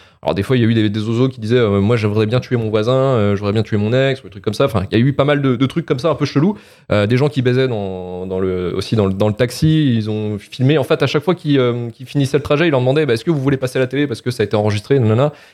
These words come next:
Et, euh, il y en a qui disaient, « Oh ouais, bien sûr, pas de souci, euh, j'ai niqué dans, dans le taxi, y a pas de problème, on, vas-y, on diffuse ça, quoi. » Donc voilà, c'est, c'était un peu la période un peu wild aussi de, d'H B O, hein, qui essayait de se, euh, comment dire, dans les dé-,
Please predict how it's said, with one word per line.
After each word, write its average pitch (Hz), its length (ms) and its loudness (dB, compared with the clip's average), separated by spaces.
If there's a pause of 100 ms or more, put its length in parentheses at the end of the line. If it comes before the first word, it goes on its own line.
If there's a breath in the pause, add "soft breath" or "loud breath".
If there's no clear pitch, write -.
Et, 143 220 2
euh, 110 220 0
il 120 40 -2
y 123 60 2
en 120 40 2
a 139 100 2
qui 131 160 -6
disaient, « 117 260 2
Oh 285 220 2
ouais, 269 80 0
bien 175 100 -2
sûr, 156 300 -6
pas 127 80 -8
de 123 60 -8
souci, 185 240 -10
euh, 139 120 0
j'ai 110 120 -4
niqué 113 200 -2
dans, 120 200 2
dans 110 140 -2
le 113 60 -2
taxi, 170 300 -4
y 156 40 2
a 123 60 2
pas - 80 -2
de 101 60 -6
problème, 151 280 2
on, 107 260 -2
vas-y, 135 180 0
on 117 160 0
diffuse 113 240 -8
ça, 175 120 -2
quoi. » - 140 -4 (440 loud breath)
Donc 160 100 4
voilà, 185 180 4
c'est, 160 240 2
c'était 165 300 0
un 160 100 2
peu 160 160 0
la 156 80 2
période 143 260 0
un 139 80 0
peu 139 120 -6
wild 147 200 0
aussi 139 200 -8
de, 123 100 -2
d'H 113 240 0
B 127 100 2
O, 139 100 4
hein, 113 60 2
qui 110 100 -6
essayait 117 200 -2
de 107 60 -6
se, - 100 -4
euh, 101 460 2
comment 107 180 -6
dire, 117 160 2
dans 107 60 2
les 104 100 2
dé-, 104 160 -2